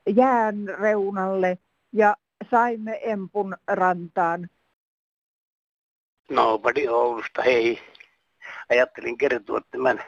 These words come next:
Speaker 2: pilikki-jutun, kun lähdimme yhden kaverin kanssa jo,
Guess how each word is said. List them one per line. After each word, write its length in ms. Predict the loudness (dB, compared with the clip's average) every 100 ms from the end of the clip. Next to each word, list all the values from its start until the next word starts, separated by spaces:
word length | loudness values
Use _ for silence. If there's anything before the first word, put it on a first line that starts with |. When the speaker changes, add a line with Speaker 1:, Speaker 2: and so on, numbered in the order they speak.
| -8
Speaker 2:
pilikki-jutun, 1040 | 0 2 2 0 _ -10 -4 -4 -2 -4 -4
kun 200 | -6 -8 _ -20 -20 -20 -10 2
lähdimme 400 | 2 2 0 -2 0
yhden 260 | 0 0
kaverin 420 | 2 2 2 0
kanssa 320 | -2 -4 -4 -6
jo, 220 | -4